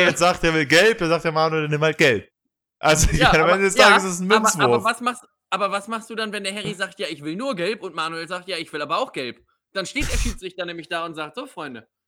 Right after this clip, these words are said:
Speaker 2: Dann sagt der, nimmt der Schiedsrichter mal, haut mit der Faust mal auf den Tisch und sagt, „Ist mir scheißegal, Harry kriegt jetzt hier gelb“ und fertig. Fertig ist der Bums. <laughs>
Speaker 1: Ja, so nämlich.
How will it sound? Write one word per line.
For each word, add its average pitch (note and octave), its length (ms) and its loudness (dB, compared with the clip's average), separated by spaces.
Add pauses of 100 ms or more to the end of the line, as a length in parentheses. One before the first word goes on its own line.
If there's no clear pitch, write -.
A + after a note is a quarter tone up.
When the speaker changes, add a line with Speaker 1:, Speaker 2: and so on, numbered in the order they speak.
Speaker 2:
Dann E3 120 0
sagt A3+ 180 2
der, G#3+ 160 2
nimmt G#3 220 -4
der G#3+ 80 -2
Schiedsrichter G#3 480 -4
mal, F3+ 260 2
haut F#3+ 220 2
mit F#3+ 80 0
der F3 60 2
Faust G3 300 2
mal G3 60 2
auf F#3 140 2
den F3 100 -8
Tisch A3 240 0
und G#3+ 80 -2
sagt, F#3 220 0
„Ist - 80 -10
mir G3+ 120 0
scheißegal, F#3+ 600 2
Harry G3 240 2
kriegt F3+ 220 -14
jetzt F3+ 160 -2
hier E3+ 100 -2
gelb“ E3 380 2
und E3 100 -12
fertig. A#3 500 -2
Fertig G#3+ 240 0
ist A#3+ 160 -6
der G3 120 0
Bums. B2 480 -6 (120)
<laughs> - 440 -4 (240)
Speaker 1:
Ja, G#3 200 4 (720)
so D#3+ 200 -6
nämlich. G3+ 320 -6